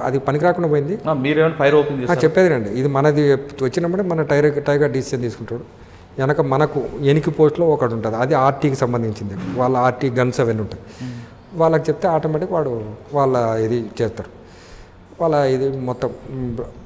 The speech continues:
Speaker 1: ప-, అది రో-, rotation జరుగుతుంటుంది సార్. అది దాని గురించి ఇంకా మళ్ళీ మళ్ళీ కూడా మనం ఏం చెప్పాల్సింది ఏం లేదు.
Speaker 2: మ్మ్.
Speaker 1: దీంట్లో ఇంకొకటి, ఈ మధ్యనే ఆ టెంట్లో ఉన్నప్పుడే ఒకసారి ఏదో ఆడ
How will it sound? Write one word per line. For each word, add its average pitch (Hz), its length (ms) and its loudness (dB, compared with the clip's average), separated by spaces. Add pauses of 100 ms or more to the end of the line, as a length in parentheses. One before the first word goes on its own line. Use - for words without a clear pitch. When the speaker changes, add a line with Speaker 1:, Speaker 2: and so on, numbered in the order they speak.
Speaker 1:
ప-, 113 40 0
అది 110 360 0
రో-, 139 260 4
rotation 160 500 2
జరుగుతుంటుంది 143 420 2
సార్. 117 100 -4
అది 120 320 0
దాని 127 280 0
గురించి 135 280 -2
ఇంకా 143 120 -4
మళ్ళీ 127 220 0
మళ్ళీ 139 260 2
కూడా 139 200 2
మనం 120 280 -2
ఏం 120 100 -2
చెప్పాల్సింది 110 400 -4
ఏం 101 80 -6
లేదు. 117 120 -6
Speaker 2:
మ్మ్. - 540 -12
Speaker 1:
దీంట్లో 156 260 4
ఇంకొకటి, 117 380 -2 (680)
ఈ 147 100 4
మధ్యనే 143 460 6 (140)
ఆ 120 140 4
టెంట్లో 131 460 4
ఉన్నప్పుడే 135 640 0 (400)
ఒకసారి 123 440 -2 (100)
ఏదో 117 260 -4
ఆడ 123 360 -2